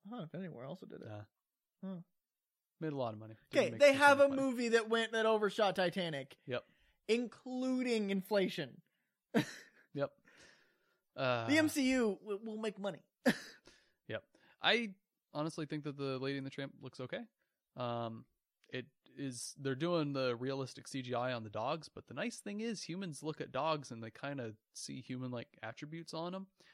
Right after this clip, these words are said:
Speaker 2: So it's gonna be a lot easier to make 'em emotive,
Speaker 1: Yeah,
Speaker 2: but
Speaker 1: we don't
Speaker 2: keep 'em
Speaker 1: project
Speaker 2: realistic.
Speaker 1: as a race or as a species.
Speaker 2: <laughs> Uh, well, we don't project enough to make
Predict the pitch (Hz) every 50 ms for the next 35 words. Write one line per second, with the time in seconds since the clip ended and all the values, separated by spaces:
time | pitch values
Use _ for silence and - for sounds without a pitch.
0 | _ _ - - 139 123 120 - - 139 135 139 131 120 117 127 127 131 127 123
1 | 120 127 123 - 131 127 120 117 120 120 - 117 113 113 - 113 113 123 147 175
2 | 156 120 110 107 107 494 427 330 311 381 427 427 240 180 - 220 247 220 208 202
3 | 185 170 170 175 - 185 175 - 165 165 160 151 151 147 151 175 226 - - -
4 | - - - _ 170 165 160 156 160 147 - - - 156 156 165 - 208 220 254
5 | 269 - - - - - - - - - 180 - - - - - - - - -
6 | - - - - 160 - _ _ 262 277 277 262 254 240 214 190 175 160 151 135
7 | - 147 147 143 139 131 120 117 110 107 104 104 - _ _ _ _ _ _ _
8 | _ _ - 135 139 139 156 165 143 - 151 139 135 147 139 - - 135 127 123
9 | 123 - - - 123 117 113 110 -